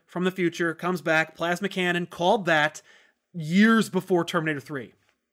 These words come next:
So if you are a Terminator buff,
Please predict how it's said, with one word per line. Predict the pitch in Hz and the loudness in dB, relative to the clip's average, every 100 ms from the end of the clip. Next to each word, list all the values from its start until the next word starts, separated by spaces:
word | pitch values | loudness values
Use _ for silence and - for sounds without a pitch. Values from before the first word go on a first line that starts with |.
| _ _ _ _ _ _ _ _ _ _ - _ _ _ - | _ _ _ _ _ _ _ _ _ _ -20 _ _ _ -8
So | - 185 190 - | 2 2 2 0
if | 208 | 0
you | 190 247 | 2 4
are | 240 | 4
a | 240 | 4
Terminator | 240 269 233 220 190 | 4 4 4 4 4
buff, | 139 156 151 - | 4 4 2 -4